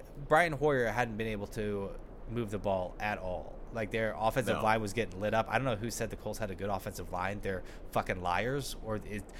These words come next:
Speaker 1: did someone bring in the steel curtain? 'Cause, I mean, it was just
Speaker 2: Yeah.
Speaker 1: like,
Speaker 2: The,
Speaker 1: it
Speaker 2: the Steelers played really well. I will say this.
Speaker 1: Yeah, it was,
Speaker 2: I
Speaker 1: like,
Speaker 2: mean, they
Speaker 1: constant
Speaker 2: do,
Speaker 1: under pressure.
Speaker 2: yeah, they, yeah. They were kicking the shit out of 'em, which was odd, but
Speaker 1: Uh,
Speaker 2: yeah.
Speaker 1: yeah, so is that, I, and it was, I, it was, like, third and ten.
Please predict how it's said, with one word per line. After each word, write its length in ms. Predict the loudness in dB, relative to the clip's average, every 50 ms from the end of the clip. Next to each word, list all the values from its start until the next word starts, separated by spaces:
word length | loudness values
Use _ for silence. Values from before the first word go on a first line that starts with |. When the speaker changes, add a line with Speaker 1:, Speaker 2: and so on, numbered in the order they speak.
| -12 -8 -6
Speaker 1:
did 100 | -2 0
someone 200 | 2 2 2 2
bring 160 | 2 2 2
in 80 | 2 0
the 60 | 0
steel 300 | -2 -2 -2 -2 -2 -2
curtain? 500 | -4 -4 -2 -2 -2 -2 -4 -4 -6 -6 -6 -4
'Cause, 180 | -4 -2 -2
I 60 | -2
mean, 180 | -2 -2 -4 -4
it 140 | -4 -2 -2
was 200 | 0 0 -2 -2
just 320 | 0 4 6 6 6 6 6
Speaker 2:
Yeah. 40 |
Speaker 1:
like, 200 | 4 2 2 0 -2 -8 -12 -10 -6 -6
Speaker 2:
The, 60 | -2
Speaker 1:
it 100 | 2 4
Speaker 2:
the 60 | 4
Steelers 420 | 4 6 6 6 8 8 6 8
played 180 | 10 10 10 12
really 200 | 12 10 10 8
well. 240 | 8 8 8 8 8
I 140 | 8 6 6
will 160 | 6 6 4
say 240 | 4 4 4 4 6
this. 340 | 4 2 2 2 0 -2 0
Speaker 1:
Yeah, 140 | 2 2 2
it 20 |
was, 120 | 4 4
Speaker 2:
I 20 | 4
Speaker 1:
like, 80 | 4
Speaker 2:
mean, 180 | 4 4 2 0 4 6
they 100 | 8 8
Speaker 1:
constant 280 | 8 6 4 4 0
Speaker 2:
do, 40 | 0
Speaker 1:
under 100 | 0 -4
pressure. 260 | -6 -8 -6 -2 0 0
Speaker 2:
yeah, 100 | 0 0
they, 160 | 0 -2 -4 -6 -8 -12 -12 -12 -14 -14 -14 -8 -6
yeah. 140 | -4 -4 -4 -6 -8 -10 -10 -10 -12 -12 -4 0
They 80 | 2
were 80 | 2 2
kicking 240 | 2 0 0 0 -2
the 80 | -2 -2
shit 220 | 2 6 6 8
out 120 | 8 8 6
of 60 | 4 0
'em, 100 | -2 -2
which 160 | -4 -4 -4
was 120 | -4 -4 -4
odd, 140 | -4 -4 -6 -4 0
but 60 | 2
Speaker 1:
Uh, 140 | 4 4 2
Speaker 2:
yeah. 80 | 0 -2 2
Speaker 1:
yeah, 160 | 6 6 6 8
so 180 | 8 8 8 8
is 100 | 8 8
that, 140 | 6 4 6
I, 60 | 6 4 4 2 0 0
and 120 | 2 2 4
it 40 |
was, 140 | 2 2 2 2
I, 160 | 2 0 0 -2 -6 -2
it 80 | 0 0
was, 100 | 0 0
like, 120 | 0 -4
third 320 | -4 -2 2 2 2 2 2
and 160 | 0 -4 -6
ten. 340 | -6 -2 0 0 0 0